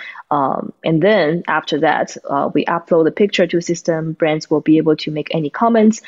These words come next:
If it's something the sample room can directly fix, they will fix. Uh, otherwise, we can ship the product to the, um,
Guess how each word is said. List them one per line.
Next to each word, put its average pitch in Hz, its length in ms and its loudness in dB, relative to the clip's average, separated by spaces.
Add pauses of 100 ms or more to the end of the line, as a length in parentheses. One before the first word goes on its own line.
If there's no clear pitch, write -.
(140)
If 160 160 0
it's 160 180 -2
something 160 440 -2
the 160 80 -4
sample 160 320 -2
room 151 160 2
can 156 160 -6
directly 156 420 2
fix, 165 380 -2
they 165 100 0
will 151 140 -2
fix. - 400 -4 (340)
Uh, 156 160 0
otherwise, 151 480 -2
we 156 100 2
can 147 420 -4
ship 190 280 2
the 156 300 2 (580)
product 156 440 -2
to 156 180 -2
the, 147 340 2 (180)
um, 143 460 -4